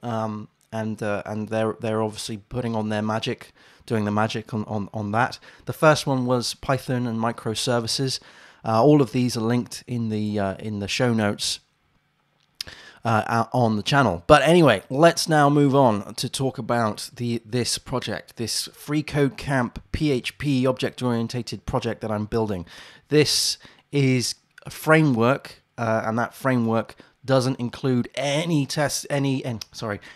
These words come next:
any libraries, uh, apart from testing libraries. And this is something that we're gonna be focusing on today,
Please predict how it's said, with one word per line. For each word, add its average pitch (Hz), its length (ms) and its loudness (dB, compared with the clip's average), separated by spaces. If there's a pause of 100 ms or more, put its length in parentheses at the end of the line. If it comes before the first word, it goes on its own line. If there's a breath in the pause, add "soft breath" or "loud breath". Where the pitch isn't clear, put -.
(120)
any 143 300 4
libraries, 131 800 0 (420 soft breath)
uh, 127 140 -2
apart 147 400 4
from 135 180 -4
testing 139 460 -2
libraries. 90 580 -6
And 113 480 -4
this 135 320 0
is 160 120 0
something 131 240 -2
that 107 160 -10
we're 117 80 -8
gonna 110 160 -4
be 110 100 -4
focusing 110 500 -6
on 92 140 -8
today, 127 600 0